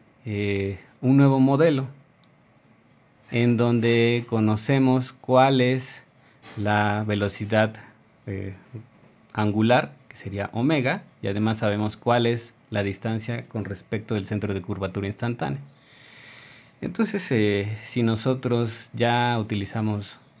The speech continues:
nuestro sis-, eh, nuestro modelo de velocidad tangencial, pues podemos deducir aquí ya directamente que la velocidad traslacional de nuestro vehículo, que sería V,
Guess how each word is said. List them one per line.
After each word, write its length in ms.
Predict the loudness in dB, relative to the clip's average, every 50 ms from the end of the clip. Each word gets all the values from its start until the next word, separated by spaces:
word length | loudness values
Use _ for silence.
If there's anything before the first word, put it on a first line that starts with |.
| _ _ _ _ -20 -20 _ _ _
nuestro 460 | -8 -6 -6 -6 -6 -8 -6 -6 -6 -6
sis-, 360 | -8 -10 -12 -12 -12 -14 -12
eh, 120 | -10 -10
nuestro 400 | -10 -10 -12 -14 -16 -14 -10 -10
modelo 440 | -8 -8 -2 0 2 2 2 2 0
de 120 | -2 -4
velocidad 500 | -4 -6 -6 -6 -8 -6 -6 -6 -6 -4
tangencial, 640 | -4 -6 -6 -4 -4 -4 -4 -2 -2 -2 -4 -4 -4
pues 160 | -6 -10 -10
podemos 420 | -6 -4 -2 0 0 0 0 0 -2
deducir 480 | -2 -2 -2 -2 -4 -4 -6 -6 -6
aquí 220 | -6 -8 -8 -6 -4
ya 140 | -4 -2 -2
directamente 800 | -2 -2 -2 -4 -4 -4 -4 -2 -2 -4 -4 -6 -8 -10 -10 -12 -18 _ -20 -20 -20 -20 -20 _ _ _ _
que 340 | -2 0 0 2 0 0 0
la 120 | 0 0
velocidad 720 | 0 -2 -2 -2 -4 -4 -6 -6 -4 0 0 0 0 -2 -6 -14 -20 -20 _ _ _ _ _ _ _ _ _ _ _ _ _ _ _ _ _
traslacional 800 | -6 -4 -4 -4 -2 -2 -4 -4 -4 -4 -2 0 0 0 0 0
de 100 | -2 -2
nuestro 380 | -4 -4 -6 -8 -8 -8 -6 -4
vehículo, 600 | -4 -2 -2 -2 -4 -4 -6 -8 -8 -8 -8 -10 -14 -18 _ _ _ _ _ _ _ -20 _ _ _ _ _ _ _ -20 -20 -20 _ _ _ -20 _ -20 -20 _ -20 -18 -18 -20 -20 _ _ _ _ _ _ _
que 120 | -10 -10 -8
sería 580 | -6 -8 -6 -6 -4 -4 -2 -2 -4 -4 -6 -4
V, 380 | -2 0 0 0 0 -2 -6